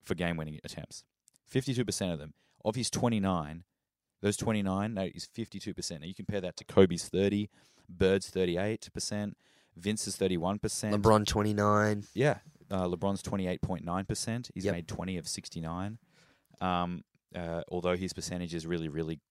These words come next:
Speaker 1: quite good in the playoffs. Um, the other person that c-, is the closest is actually Melo.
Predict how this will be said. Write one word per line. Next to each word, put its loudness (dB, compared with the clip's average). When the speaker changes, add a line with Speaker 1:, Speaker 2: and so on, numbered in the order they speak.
Speaker 1:
quite -4
good -2
in -10
the -8
playoffs. -10
Um, 0
the 2
other 2
person 0
that -8
c-, -14
is -8
the -8
closest -2
is -2
actually 2
Melo. -4